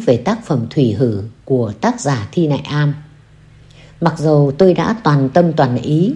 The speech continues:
cho luận văn tốt nghiệp, nhưng hội đồng phản biện của khoa chỉ cho tôi điểm tám, một điểm số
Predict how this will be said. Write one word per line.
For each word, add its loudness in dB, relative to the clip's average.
cho 2
luận 2
văn 0
tốt 0
nghiệp, 2
nhưng 6
hội 2
đồng 2
phản -4
biện 0
của 0
khoa -2
chỉ 0
cho 0
tôi 2
điểm 0
tám, -4
một 2
điểm 2
số 2